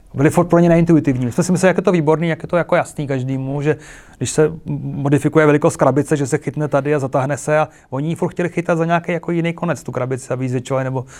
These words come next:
zmenšovali. Na to jsme naráželi furt dokola takovýhle problémy, že to není dost intuitivní. A,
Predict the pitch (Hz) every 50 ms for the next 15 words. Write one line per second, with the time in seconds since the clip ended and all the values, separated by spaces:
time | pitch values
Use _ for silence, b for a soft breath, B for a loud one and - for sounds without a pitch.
0 | B B _ 135 127 - - 147 147 - - - 165 - - 175 170 170 165 151
1 | 170 - - 170 151 143 - 165 156 139 135 143 139 151 143 - 139 131 139 131
2 | 127 139 139 156 - _ _ _ _ _ _ _ _ _ _ _ _ _ _ _
3 | _ _ - B B B B B B B - 131 120 135 131 131 139 143 135 139
4 | 147 139 120 131 131 123 135 123 131 131 127 131 139 147 151 151 - - - 131
5 | 127 123